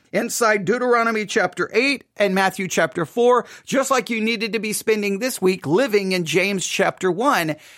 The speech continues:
And when I say that, I don't say that in a hyperbolic way. I don't say that in an ex-,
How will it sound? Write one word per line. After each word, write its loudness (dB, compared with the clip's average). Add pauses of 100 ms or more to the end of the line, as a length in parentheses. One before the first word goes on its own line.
(300)
And 0
when 0
I 2
say 0
that, -2
I 2
don't 0
say 0
that 0 (260)
in 0
a 2
hyperbolic 0
way. 0
I 2
don't -2
say 0
that 0
in 0
an -2
ex-, -4